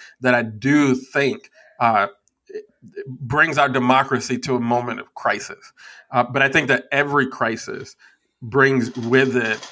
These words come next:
a set of opportunities. And one of the opportunities that I think is here is we may, for the first time, because of this consistent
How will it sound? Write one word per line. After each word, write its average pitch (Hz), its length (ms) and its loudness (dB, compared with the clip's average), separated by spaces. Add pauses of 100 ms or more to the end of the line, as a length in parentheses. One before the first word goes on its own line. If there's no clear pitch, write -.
a 113 140 -6
set 131 300 -2
of 123 80 0
opportunities. 117 840 -2 (720)
And 131 120 4
one 175 140 4
of 190 80 4
the 156 80 4
opportunities 127 640 0
that 120 160 0
I 113 100 0 (160)
think 135 280 0 (440)
is 117 200 2
here 156 540 2 (540)
is 135 160 0
we 151 140 2
may, 143 440 4
for 139 320 -2
the 123 160 -2
first 160 440 -2
time, 131 460 -2 (600)
because 151 400 0
of 135 160 0
this 131 160 2
consistent 131 760 -4